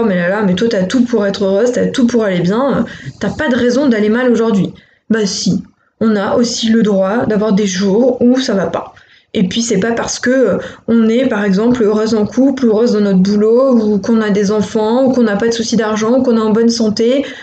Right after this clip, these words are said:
euh, qu'on n'a pas le droit d'avoir des baisses de morale. C'est faux. Donc on culpabilise pas, on accepte. Voilà, c'est vrai, aujourd'hui j'ai pas le moral, et on s'octroie du temps.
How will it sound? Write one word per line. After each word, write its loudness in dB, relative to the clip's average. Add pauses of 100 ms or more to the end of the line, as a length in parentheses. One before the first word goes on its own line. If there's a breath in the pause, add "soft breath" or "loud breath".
(220 loud breath)
euh, -2
qu'on -2
n'a 0
pas -4
le 0
droit 0
d'avoir -2
des -2
baisses 0
de 0
morale. 0 (340)
C'est -2
faux. -2 (460 loud breath)
Donc 0
on -2
culpabilise 0
pas, -4
on -2
accepte. -4 (180)
Voilà, -2
c'est -4
vrai, -2
aujourd'hui 0
j'ai -4
pas 0
le 2
moral, 0 (540 loud breath)
et -2 (140)
on 0
s'octroie 0
du 0
temps. -4